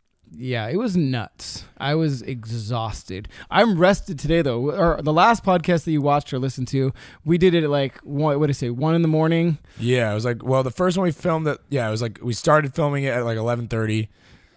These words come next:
Speaker 2: and then the second one was at, like, one in the morning.
Speaker 1: And then
Speaker 2: I
Speaker 1: I,
Speaker 2: didn't,
Speaker 1: I didn't
Speaker 2: yeah.
Speaker 1: finish editing and uploading till, like, five in the morning, and then I went to bed.
Speaker 2: Yeah.
Speaker 1: Uh, so we thought it was gonna be a terrible episode. That was the Christmas episode. And
Speaker 2: Yeah,
Speaker 1: everyone's like,
Speaker 2: we
Speaker 1: "This is great." We're like, we had no energy left.
Speaker 2: Yeah, we were really
Speaker 1: You know?
Speaker 2: unhappy with it. So thanks everyone that, that listened and enjoyed.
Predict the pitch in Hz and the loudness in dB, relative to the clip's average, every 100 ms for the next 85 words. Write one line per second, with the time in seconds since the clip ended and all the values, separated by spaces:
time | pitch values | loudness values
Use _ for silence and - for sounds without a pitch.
0 | _ - 107 107 - 120 113 107 101 92 | _ -10 -8 -4 -2 -2 -4 -4 -4 -6
1 | 98 101 98 95 92 92 151 156 160 185 | -6 -6 -6 -8 -8 -4 0 4 4 2
2 | - 180 202 185 185 165 - 170 170 180 | 0 0 2 4 2 2 2 2 4 2
3 | 160 147 151 156 139 139 139 123 - 143 | 2 0 0 0 0 0 -2 -4 -2 0
4 | 143 143 135 131 131 117 117 120 123 117 | 0 0 0 -2 -2 -4 -4 -4 -6 -6
5 | 123 117 - - 95 92 135 - 170 151 | -8 -8 -12 -16 -6 -4 -2 2 4 4
6 | 135 160 165 254 226 196 160 151 147 156 | 2 0 0 2 6 6 6 2 0 0
7 | 143 127 - 165 151 139 151 143 131 151 | 0 -2 0 0 2 0 0 -2 0 0
8 | 151 - 175 160 135 110 - 127 - 135 | -2 -4 -4 -2 -4 -6 -4 0 4 6
9 | 220 185 160 285 302 240 330 320 302 226 | 6 6 4 4 0 0 2 4 4 2
10 | 180 165 143 175 208 160 175 185 180 170 | 2 2 0 2 2 4 2 4 4 4
11 | 165 160 147 151 151 143 139 135 120 - | 2 0 0 2 2 2 2 2 0 0
12 | 143 175 170 170 156 117 139 139 123 113 | 2 4 6 6 6 4 2 2 0 0
13 | 110 - 117 147 160 143 160 151 143 135 | -2 -4 -4 -2 -2 0 0 2 0 0
14 | 113 98 107 120 156 185 156 123 117 101 | -2 -4 -4 0 0 0 -2 -2 -2 -2
15 | 120 131 135 117 | 0 2 2 0